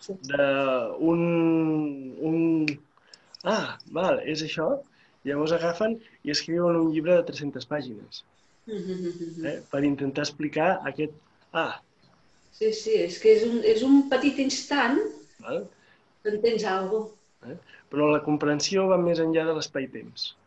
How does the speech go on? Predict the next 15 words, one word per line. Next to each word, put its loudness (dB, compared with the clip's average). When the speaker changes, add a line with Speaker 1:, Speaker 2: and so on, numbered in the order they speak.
Speaker 2:
Val? -8
Speaker 1:
Ja. -10
Speaker 2:
I -6
va 0
més 2
enllà, 0
fins -6
i -8
tot, -4
de -4
lo -4
que -6
és -6
la -4
comprensió. -8